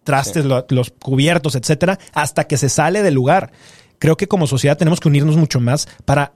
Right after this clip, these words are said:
Speaker 1: no permitir que las personas con las que estamos conviviendo todo el tiempo y que realmente no están haciendo el bien, pues no se salgan con la suya, ¿no?
Speaker 2: Sí.
Speaker 1: Al menos que sea por pena moral,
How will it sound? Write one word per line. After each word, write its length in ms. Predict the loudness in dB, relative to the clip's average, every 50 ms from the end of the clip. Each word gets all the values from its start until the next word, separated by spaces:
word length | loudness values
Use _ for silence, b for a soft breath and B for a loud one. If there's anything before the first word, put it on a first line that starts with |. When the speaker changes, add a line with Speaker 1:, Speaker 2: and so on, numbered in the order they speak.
| -4
Speaker 1:
no 220 | 0 2 2 2 2
permitir 520 | 0 -2 0 0 -2 0 0 0 0 0
que 80 | -2 -6
las 100 | -6 -6
personas 320 | -8 -8 -6 -6 -6 -6
con 120 | -6 -6
las 100 | -6 -6
que 80 | -8 -8
estamos 220 | -8 -8 -8 -6
conviviendo 480 | -6 -6 -4 -2 -2 -2 -2 -2 -2 -2
todo 100 | -2 -2
el 80 | -2 0
tiempo 380 | -2 -4 -2 -2 -4 -6 -6 _ _ -10
y 80 | -8 -6
que 100 | -6 -6
realmente 320 | -4 -4 -2 -4 -4 -4
no 140 | -4 -4 -4
están 180 | -4 -4 -4 -6
haciendo 220 | -4 -4 -2 -2
el 40 | -2
bien, 300 | -2 -4 -6 -6 -10 b b b b b b b b b
pues 240 | -6 -6 -4 -4
no 160 | -2 -2 0 0
se 80 | 0
salgan 260 | 0 0 -2 -2 -4
con 160 | -4 -4 -6 -6
la 60 | -6
suya, 240 | -8 -10 -12 -12 -14
¿no? 180 | -14 -14 -14
Speaker 2:
Sí. 140 | -10 -6 -4
Speaker 1:
Al 80 | -2 0
menos 260 | 2 2 0 0 -2
que 80 | -4
sea 240 | -2 0 0 0 0
por 200 | 0 -2 -2 -2
pena 200 | -2 -2 0 0
moral, 380 | 0 2 2 2 2 0 -2